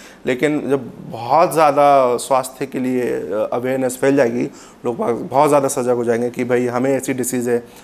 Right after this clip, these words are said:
हमारे बच्चे को ये डिसीज़ ना हो, तो आने वाले समय में माइटोकॉन्ड्रियल थेरेपी भी आपको बहुत ज़्यादा देखने को मिलेगी।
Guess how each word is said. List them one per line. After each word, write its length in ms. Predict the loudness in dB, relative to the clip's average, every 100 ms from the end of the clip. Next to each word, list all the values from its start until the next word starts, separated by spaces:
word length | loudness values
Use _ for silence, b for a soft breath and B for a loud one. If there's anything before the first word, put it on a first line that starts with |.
| B
हमारे 280 | 0 2 2
बच्चे 260 | 0 -2 -2
को 100 | -2
ये 100 | -2
डिसीज़ 340 | -2 -4 -2
ना 100 | -2
हो, 240 | -2 -4 -10 B B -6
तो 260 | -2 -2 -2 0
आने 240 | 2 4
वाले 220 | 4 4 2
समय 260 | 0 0
में 180 | 0 0
माइटोकॉन्ड्रियल 720 | 2 0 0 -2 -2 0 -2
थेरेपी 420 | -2 -2 -2 -4
भी 140 | -2 -4
आपको 260 | -4 -8
बहुत 200 | -6 -4
ज़्यादा 180 | -4 -8
देखने 340 | -8 -10 -10
को 240 | -8 -8 -6 -4
मिलेगी। 320 | -2 -2